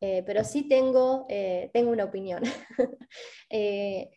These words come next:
yo creo que en realidad es un síntoma de algo mucho más profundo, ¿no? Es como, es el resultado de una manera de hacer las cosas que venimos arrastrando,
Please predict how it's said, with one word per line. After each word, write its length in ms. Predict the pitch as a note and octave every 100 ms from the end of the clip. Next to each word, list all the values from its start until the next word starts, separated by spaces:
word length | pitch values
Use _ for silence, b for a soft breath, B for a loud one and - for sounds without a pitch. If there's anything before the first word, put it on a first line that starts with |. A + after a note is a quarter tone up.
| b _ _ _
yo 160 | - C#4+
creo 220 | E4+ E4+
que 100 | B3
en 80 | A3+
realidad 380 | G#3+ G#3+ A#3 D#4
es 220 | D#4+ -
un 200 | B3 B3
síntoma 560 | - C4+ C4+ C#4 C4
de 80 | A#3
algo 180 | A3 A3+
mucho 240 | A3 A3
más 140 | G#3+ G#3+
profundo, 680 | A3 - G3+ F#3 F3+ F#3 -
¿no? 340 | G3+ G#3+ D4 F4+
Es 220 | A#3 -
como, 880 | - G#3+ G3+ G3 F#3+ F#3+ F#3 F#3+ -
es 240 | G#3+ G#3+
el 120 | A3 A3
resultado 920 | G#3+ - G#3 G#3 B3+ C4+ C#4+ D#4 C#4+
de 240 | G#3+ G3+
una 560 | A3 A3 A3 G#3+ G#3+ A3
manera 640 | G#3 G3+ A3 B3 C#4 D4
de 60 | A#3
hacer 220 | - A3
las 180 | A3 -
cosas 420 | A3 A3+ B3 A#3
que 120 | G3+
venimos 360 | G3 G3+ G#3+ G3
arrastrando, 760 | F3+ - - G#3 G#3+ A#3 C#4+